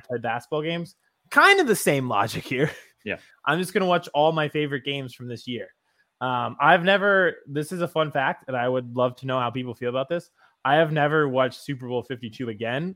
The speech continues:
Speaker 1: from start to finish. Like, I've never
Speaker 2: Wow.
Speaker 1: sat down just the full sixty-minute version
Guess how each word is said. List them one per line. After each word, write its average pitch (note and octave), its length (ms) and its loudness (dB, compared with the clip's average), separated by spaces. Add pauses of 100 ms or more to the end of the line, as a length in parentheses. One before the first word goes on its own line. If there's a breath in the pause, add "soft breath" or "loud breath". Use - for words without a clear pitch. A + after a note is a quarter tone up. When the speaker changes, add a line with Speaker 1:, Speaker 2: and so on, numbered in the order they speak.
(120)
Speaker 1:
from A#2 160 -12
start A2+ 240 -6
to - 80 -20
finish. F#2 180 -18 (500)
Like, A#2 120 -6
I've A#2+ 80 -4
never C3 220 -4
Speaker 2:
Wow. A2 100 -2
Speaker 1:
sat B2+ 280 2
down A#2 460 -2 (840)
just - 360 -12 (120)
the A2+ 80 -10
full C3 340 -4
sixty-minute A#2 680 -8
version G#2 560 -6